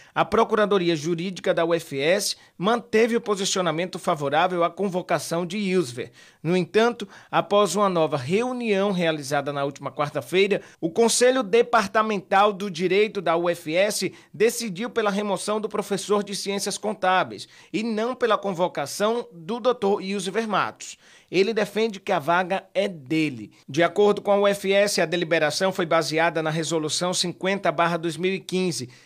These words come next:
que regulamenta o processo interno de remoção de servidores, e diz que ele deve ocorrer antes da convocação de candidato aprovado em concurso. Ou seja,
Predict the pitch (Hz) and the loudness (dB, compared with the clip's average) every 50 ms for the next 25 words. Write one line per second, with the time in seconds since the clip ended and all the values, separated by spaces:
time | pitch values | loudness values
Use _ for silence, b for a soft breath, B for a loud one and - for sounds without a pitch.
0 | B B B - 208 202 226 240 233 240 254 247 226 196 185 208 220 214 202 180 | B B B -2 0 2 2 2 2 2 0 2 2 2 0 -2 -2 0 -2 -2
1 | - - 170 170 160 - 185 185 180 - - 180 156 - - 185 190 185 185 175 | -2 -2 -4 -2 0 2 0 0 0 0 -4 -8 -8 -4 0 0 0 0 -2 -4
2 | 156 160 160 165 160 156 147 - - 180 180 180 175 165 - 185 170 185 208 175 | -6 -4 -4 -4 -4 -4 -4 -4 -4 -4 -4 -6 -6 -6 -4 -4 -4 -4 -4 -2
3 | 175 175 170 151 113 98 - - B B B B B B 196 202 175 196 240 262 | 0 0 0 0 -2 -6 -12 -16 B B B B B B -4 -4 -2 -2 -4 -4
4 | 254 - - 233 214 202 175 151 160 151 151 160 156 - 175 165 135 196 214 233 | -4 -2 0 0 0 0 2 0 0 0 0 -4 -4 -2 -2 0 2 4 4 2
5 | - - _ - 190 214 240 269 277 269 254 254 233 175 202 202 196 196 190 147 | 2 -2 _ -6 -4 -4 -2 -4 -4 -6 -6 -6 -4 0 0 0 0 0 -4 -4
6 | 156 156 - 175 175 - - 196 208 208 190 190 - 196 175 165 160 175 180 180 | -4 -2 -2 -4 -4 -2 -2 -2 -2 -2 -4 -6 -6 -6 -6 -4 0 0 0 2
7 | - 185 185 180 190 160 165 175 175 180 180 - 196 214 196 - - 190 180 151 | 0 -2 0 0 -2 2 2 0 0 0 -4 -2 -2 -2 -2 0 0 0 0 0
8 | 123 - - - b b b b b b - 214 240 - - 185 180 156 135 120 | -2 -4 -12 -14 b b b b b b 0 0 0 2 2 2 2 2 2 -2
9 | 127 117 | -6 -8